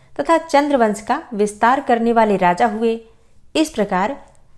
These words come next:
इला कुमार पुरुरवा चंद्रवंश की तथा राजा इक्ष्वाकु सूर्यवंश की वृद्धि करने वाले बताए गए हैं। इल किम पुरुष अवस्था में सुद्युम्न भी कहलाते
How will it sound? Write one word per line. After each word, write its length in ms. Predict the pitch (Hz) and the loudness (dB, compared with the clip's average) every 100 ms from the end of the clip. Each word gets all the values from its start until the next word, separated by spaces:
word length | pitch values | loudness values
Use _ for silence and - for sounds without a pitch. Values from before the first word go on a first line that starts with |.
| - | -2
इला 240 | 226 269 | 2 4
कुमार 360 | 277 233 214 240 | 2 0 0 0
पुरुरवा 480 | 247 202 190 196 240 | 0 0 2 2 0
चंद्रवंश 600 | 247 233 262 233 185 - | 2 -2 0 0 0 -4
की 280 | - 233 302 - - - | -10 -10 -10 -16 -20 -10
तथा 160 | 277 330 | 0 2
राजा 360 | 233 190 196 | 4 2 2
इक्ष्वाकु 720 | 277 254 - 196 185 240 330 339 - | 0 0 -2 -2 -2 -4 -8 -10 -8
सूर्यवंश 440 | 285 294 254 233 233 | -4 0 2 0 -2
की 140 | 247 | -2
वृद्धि 320 | 208 208 254 | 2 2 0
करने 300 | 254 196 202 | 0 0 0
वाले 240 | 196 202 285 | 0 0 0
बताए 340 | 277 190 165 | 0 0 0
गए 200 | 160 165 | -2 -6
हैं। 240 | 165 180 - - _ _ - - | -8 -12 -14 -20 _ _ -20 -8
इल 240 | 196 202 294 - - _ _ _ - | -4 -2 -4 -10 -20 _ _ _ -4
किम 180 | 311 | -2
पुरुष 340 | 320 294 285 - | 0 -2 -2 0
अवस्था 480 | 226 214 208 - 190 | 0 0 -2 -4 -2
में 220 | 214 302 | -2 -2
सुद्युम्न 520 | - 226 185 214 214 | 0 0 2 -2 0
भी 180 | 196 311 | -2 -2
कहलाते 480 | 302 247 180 165 | -2 0 -2 -2